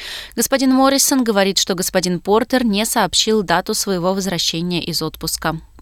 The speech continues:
Генеральный прокурор находится в отпуске после того, как отверг обвинения в изнасиловании женщины более тридцати лет назад в Сиднее.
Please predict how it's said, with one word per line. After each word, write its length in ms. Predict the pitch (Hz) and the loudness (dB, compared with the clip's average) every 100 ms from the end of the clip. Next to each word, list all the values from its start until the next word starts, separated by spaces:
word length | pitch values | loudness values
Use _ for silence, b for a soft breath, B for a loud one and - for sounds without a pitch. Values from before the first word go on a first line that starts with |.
| - - | -14 -4
Генеральный 460 | 226 240 247 240 | 0 2 2 0
прокурор 440 | 240 240 269 269 214 | -2 0 4 4 4
находится 560 | 196 - 196 180 - | 0 0 -4 -2 -2
в 60 | 180 | 2
отпуске 440 | 220 - 262 - | 0 2 -2 0
после 300 | 247 208 - | 0 0 0
того, 300 | 185 190 202 | 2 2 2
как 180 | 226 208 | 2 0
отверг 400 | 185 - 247 - | -2 2 0 2
обвинения 600 | 196 160 180 175 196 214 | -4 -2 0 0 2 0
в 80 | 185 | 0
изнасиловании 720 | 180 170 - 185 170 170 165 | -2 0 0 0 -2 -2 0
женщины 560 | 160 180 196 - 240 240 | 0 0 0 -2 0 -2
более 340 | 175 190 208 | 0 0 0
тридцати 500 | 208 202 - 175 220 | 0 -4 -4 -4 -2
лет 220 | 208 190 | 0 -2
назад 380 | 190 165 170 175 | -2 -4 -2 -4
в 100 | - | -2
Сиднее. 580 | - - 170 170 160 160 | -2 -2 -2 0 0 -2